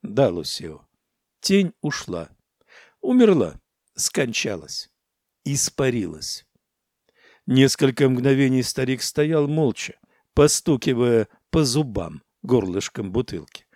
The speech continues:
Он взглянул на дом Адамберга, потом обернулся к комиссару. «Как это?» «Угадай».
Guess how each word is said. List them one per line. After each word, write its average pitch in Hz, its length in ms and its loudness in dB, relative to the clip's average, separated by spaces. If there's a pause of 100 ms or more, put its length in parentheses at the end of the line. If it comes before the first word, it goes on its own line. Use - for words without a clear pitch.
(260)
Он 131 220 6
взглянул 123 560 4
на 113 140 4
дом 110 240 0
Адамберга, 113 640 0 (380)
потом 120 340 4
обернулся 117 640 2
к - 40 -16
комиссару. 92 600 -4 (920)
«Как - 320 -2
это?» - 320 -16 (760)
«Угадай». 113 600 -4